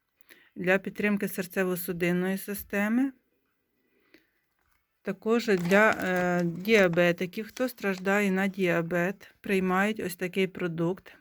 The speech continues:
нормалізує тиск для енергії, е, для виведення камінців з нирок та жовчного міхура. Цей продукт допомагає, так.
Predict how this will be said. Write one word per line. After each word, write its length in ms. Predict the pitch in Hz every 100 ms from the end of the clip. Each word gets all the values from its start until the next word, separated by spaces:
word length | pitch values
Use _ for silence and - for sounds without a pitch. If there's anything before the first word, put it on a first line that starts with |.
| -
нормалізує 920 | 190 202 240 226 202 185 185 175 170
тиск 540 | 170 175 180 196 -
для 240 | 180 196 -
енергії, 840 | 208 180 175 175 165 185 202 247 254 _ _ - - - - -
е, 600 | 180 175 170 170 175 - - -
для 320 | 175 208 233
виведення 720 | 214 233 220 185 190 190 180
камінців 680 | 175 190 190 190 185 233 214
з 120 | 170
нирок 420 | 180 196 226 220
та 520 | - 190 185 180 -
жовчного 600 | 175 180 165 - 190 185 202
міхура. 480 | 202 214 220 208
Цей 200 | 214 208
продукт 440 | 196 190 180 196 202
допомагає, 800 | 202 196 180 180 170 175 170 196
так. 520 | - 170 165 202 -